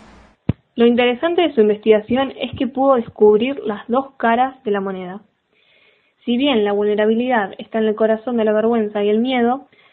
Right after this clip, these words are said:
también es la que nos permite vivir la creatividad, el amor, la amistad, la pertenencia. Entonces, ¿por qué luchamos tanto contra la vulnerabilidad? Si vivimos en un mundo vulnerable, somos personas vulnerables,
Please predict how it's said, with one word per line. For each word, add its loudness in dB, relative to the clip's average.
también -2
es -6
la -8
que 0
nos -2
permite -2
vivir -2
la -4
creatividad, 0
el -4
amor, -2
la -4
amistad, -2
la -4
pertenencia. -8
Entonces, -6
¿por 2
qué 0
luchamos -2
tanto 0
contra 0
la 2
vulnerabilidad? -4
Si -2
vivimos -4
en -4
un -4
mundo -4
vulnerable, -2
somos -2
personas -2
vulnerables, -6